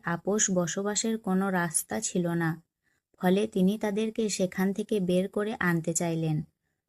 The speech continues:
তবে এটা নিশ্চিত যে মূসা তখনই বনি ইসরায়েলকে নিয়ে বের হয়ে যাননি। এ বিষয়ে আমরা পরে বিস্তারিত বর্ণনা করব। মূসা ফেরাউনকে বললেন, "তুমি বনি ইসরায়েলদের উপর নিপীড়িত করো না।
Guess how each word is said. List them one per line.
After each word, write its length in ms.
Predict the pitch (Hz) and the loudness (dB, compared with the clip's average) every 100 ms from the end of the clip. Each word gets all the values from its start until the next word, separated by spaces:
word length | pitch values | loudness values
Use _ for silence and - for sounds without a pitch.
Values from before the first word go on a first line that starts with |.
| _ | _
তবে 300 | 185 175 202 - | -2 0 0 0
এটা 280 | 190 214 | -2 0
নিশ্চিত 480 | 214 196 196 - 220 | -2 -2 -2 -2 -2
যে 240 | 196 185 185 | 0 2 4
মূসা 420 | 180 175 - 214 | 4 2 -2 -2
তখনই 500 | 185 165 - 208 220 | -2 -2 -2 -2 0
বনি 360 | 185 170 185 | 0 0 0
ইসরায়েলকে 640 | 202 - 220 214 214 208 220 | -2 -4 -2 -2 -2 -2 0
নিয়ে 400 | 196 185 196 196 | 2 2 0 -2
বের 400 | 170 170 180 190 | -2 2 2 0
হয়ে 300 | 185 175 180 | 0 0 0
যাননি। 600 | 175 165 170 170 160 151 _ _ _ _ - | 0 0 0 0 0 -4 _ _ _ _ 0
এ 160 | 185 | 2
বিষয়ে 460 | 202 196 - 233 214 - | 4 2 0 -2 -4 -2
আমরা 300 | 180 180 196 | 0 0 -2
পরে 340 | 175 165 196 | -2 0 0
বিস্তারিত 600 | 196 185 - 170 175 220 | -2 -4 -4 -4 -4 -6
বর্ণনা 540 | 208 185 175 165 170 | -2 0 0 0 -2
করব। 480 | 175 170 156 156 147 - _ _ _ _ - | -2 -2 0 -2 -4 -8 _ _ _ _ 0
মূসা 380 | 175 175 233 | 2 2 0
ফেরাউনকে 680 | 240 - 185 180 180 180 214 | -4 -2 0 2 2 0 -2
বললেন, 520 | 196 175 175 165 156 156 _ _ _ _ _ | -2 0 2 2 -2 -4 _ _ _ _ _
"তুমি 280 | 185 202 214 | 0 2 0
বনি 480 | 185 180 170 202 | 0 0 2 2
ইসরায়েলদের 580 | 226 233 220 220 214 220 226 | 0 -2 0 0 0 0 0
উপর 360 | 185 180 214 214 | -2 -2 -2 2
নিপীড়িত 600 | 190 180 190 185 185 - | 2 2 2 0 0 -2
করো 400 | 220 - 170 185 | -4 0 2 4
না। 260 | 185 165 | 2 0